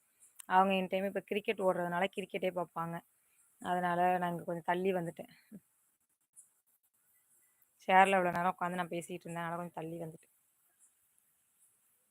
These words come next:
ஒவ்வொரு விஷயத்துலயும் என்னை ஒரு மாதிரி பார்ப்பாங்க ஃப்ரெண்ட்ஸ். நான் கஷ்டப்படுறேன்னா என்னை ஒரு மாதிரி பார்ப்பாங்க. அந்த மாதிரிலாம் நிறைய அசிங்கம், அவமானம் எல்லாத்தையும் பட்டுட்டு தான் ஃப்ரெண்ட்ஸ் உட்காந்துருக்கேன். இப்போ வந்து யாரு என்ன சொன்னாலும் அதை பத்தி கவலைப்பட போறதில்ல.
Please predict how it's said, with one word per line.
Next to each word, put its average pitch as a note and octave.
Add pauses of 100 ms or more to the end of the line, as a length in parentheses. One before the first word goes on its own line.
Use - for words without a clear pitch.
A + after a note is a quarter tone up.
(500)
ஒவ்வொரு G3+
விஷயத்துலயும் G3+
என்னை G#3
ஒரு F#3
மாதிரி F3+
பார்ப்பாங்க F3+
ஃப்ரெண்ட்ஸ். F3+
நான் F3+
கஷ்டப்படுறேன்னா F3+
என்னை F3
ஒரு E3+
மாதிரி F3
பார்ப்பாங்க. E3+ (720)
அந்த E3
மாதிரிலாம் E3+
நிறைய F#3
அசிங்கம், F#3+
அவமானம் F3+
எல்லாத்தையும் F3
பட்டுட்டு F#3
தான் F#3+
ஃப்ரெண்ட்ஸ் F#3
உட்காந்துருக்கேன். F#3 (200)
இப்போ -
வந்து G#3+
யாரு G3
என்ன F#3+
சொன்னாலும் F#3+ (640)
அதை E3+
பத்தி E3+
கவலைப்பட F#3
போறதில்ல. E3+